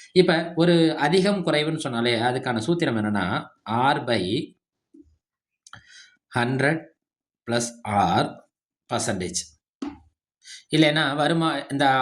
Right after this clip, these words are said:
ஆறுங்கிறது எதை குறிக்கும்னா, இந்த பத்து சதவீதத்தை குறிக்கும். நான் ஏன் இங்க பிளஸ் போட்டேன்னா, இந்த கேள்வியில என்ன வார்த்தை ஒளிஞ்சிருக்குன்னா, அதிகம். என்ன வார்த்தை ஒளிஞ்சிருக்கு? அதிகம். பாருங்க, அவங்க கொடுத்துருக்கிறது பர்சன்டேஜுங்கிறது எவ்வளோ? பத்து பர்சன்டேஜா? அந்த பத்து பர்சன்டேஜ் எழுதுங்க. பத்து by,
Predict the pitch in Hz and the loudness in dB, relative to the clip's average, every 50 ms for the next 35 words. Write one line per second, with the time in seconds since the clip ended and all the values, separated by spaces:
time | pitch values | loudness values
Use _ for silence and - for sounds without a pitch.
0 | 131 135 135 147 160 175 180 175 165 160 151 143 135 127 151 147 147 127 120 - | 0 2 2 2 2 2 2 0 0 0 0 0 -2 -2 -2 -4 -4 -6 -6 -6
1 | 117 117 113 107 127 165 160 - 131 113 117 - - - 120 117 113 110 107 117 | -4 -2 -2 0 0 -2 -2 -2 -2 -4 -4 -4 -4 -2 0 0 0 0 0 -2
2 | 98 95 87 87 - - - 131 147 151 147 165 180 175 170 139 127 113 - 135 | -4 -4 -6 -8 -10 -6 -2 0 0 0 0 -2 -2 -2 -2 -2 -2 -2 -2 -4
3 | 131 - 185 156 127 120 107 113 113 107 101 90 90 107 139 151 160 139 127 120 | -2 -2 -4 -4 -4 -4 -4 -2 -2 -2 -2 0 -2 -2 -4 -4 -4 -4 -4 -2
4 | - 143 156 160 160 156 139 120 113 113 135 156 156 131 117 117 123 135 - - | 0 0 2 2 2 2 2 0 0 -2 -2 -2 -2 0 2 2 2 0 -2 -4
5 | 135 110 107 110 117 113 110 110 110 104 101 90 87 95 131 180 - - - - | -2 0 0 0 0 -2 -2 -2 -4 -2 -2 -2 -2 -2 -4 -6 -10 -16 -20 -20
6 | _ - - - _ _ - 104 117 123 135 131 - 104 95 98 87 80 - 80 | _ -20 -20 -20 _ _ -4 -2 0 2 2 2 0 -2 -4 -4 -8 -10 -12 -16
7 | - - - 107 120 120 120 117 117 120 113 110 110 107 110 110 165 175 170 170 | -18 -8 -4 -2 0 0 0 -2 -2 -4 -4 -4 -4 -4 -4 -2 -4 -4 -4 -4
8 | - 101 98 107 104 101 92 85 76 - - - - - - - - 139 139 135 | -6 -2 0 0 0 0 0 -4 -6 -8 -12 -14 -14 -14 -14 -4 0 0 0 0
9 | 135 139 156 160 160 - - - - - 147 147 143 151 165 165 165 160 170 151 | -2 -4 -8 -8 -8 -14 -18 -10 -4 -2 -2 0 2 2 2 2 2 2 0 0
10 | 143 - 165 - 160 147 151 147 143 143 139 139 135 131 123 127 131 139 135 - | 0 0 0 0 0 -2 -2 -2 -2 -2 -2 -2 -2 -2 -2 -2 -2 -4 -2 -2
11 | 123 120 131 143 127 120 131 127 120 113 107 117 113 101 - - 113 120 123 113 | -4 -4 -2 -4 -6 -6 -6 -6 -6 -6 -4 -4 -4 -4 -4 -4 -2 -2 0 0
12 | 120 113 113 - 120 120 - 135 127 120 113 110 104 107 107 131 131 - - 113 | -2 -2 -2 -2 -2 -2 -2 -2 -2 -2 -2 0 0 -2 -2 -4 -6 -4 -2 -2
13 | 107 107 - - 147 135 117 113 107 92 85 87 120 160 - - | -2 -2 0 2 2 2 4 2 0 0 -2 -4 -6 -6 -8 -10